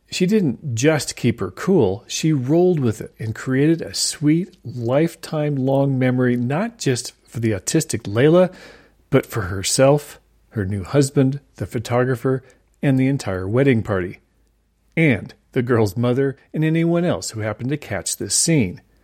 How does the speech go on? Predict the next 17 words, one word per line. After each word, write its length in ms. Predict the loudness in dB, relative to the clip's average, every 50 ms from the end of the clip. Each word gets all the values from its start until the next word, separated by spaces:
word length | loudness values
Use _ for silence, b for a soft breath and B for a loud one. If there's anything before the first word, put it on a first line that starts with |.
| _ _ _ _ _ _ 0
And, 420 | 4 4 6 6 4 2 0 -2 -4 -10 _ _ _
frankly, 600 | -12 -2 2 2 2 2 2 2 0 0 0 0
tens 460 | -4 -6 -6 -4 -2 0 0 -2 -2 -2
of 280 | -2 -2 0 0 0
millions 520 | 0 0 0 2 2 2 2 2 0 0 -2
of 120 | -6 -6
people 400 | -6 -6 -6 -6 -8 -10 -10 -12 b b b b
who 160 | -6 -4 -2
read 320 | 0 2 2 2 2 2 0
the 60 | -4
brief 400 | -4 -2 0 2 2 2 2 -2
story 420 | -4 0 2 4 4 6 4 4
in 60 | 2
a 80 | 0 -2
social 380 | -2 0 0 0 0 0 -4 -2
media 320 | 0 0 2 2 0 0
post, 440 | -2 -2 0 0 0 0 -2 -6